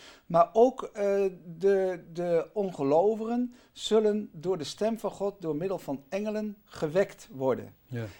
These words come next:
Speaker 1: En omdat Jezus liefde is, w-, gaat hij de mensheid ernstig waarschuwen.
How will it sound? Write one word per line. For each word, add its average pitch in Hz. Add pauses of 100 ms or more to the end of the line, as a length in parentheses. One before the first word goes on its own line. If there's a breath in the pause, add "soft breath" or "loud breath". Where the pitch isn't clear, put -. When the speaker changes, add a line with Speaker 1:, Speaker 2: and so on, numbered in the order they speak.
Speaker 1:
En 202
omdat 226
Jezus 233
liefde 226
is, 170 (560 soft breath)
w-, 170
gaat 254
hij 214
de 185
mensheid 190 (140)
ernstig 254
waarschuwen. 190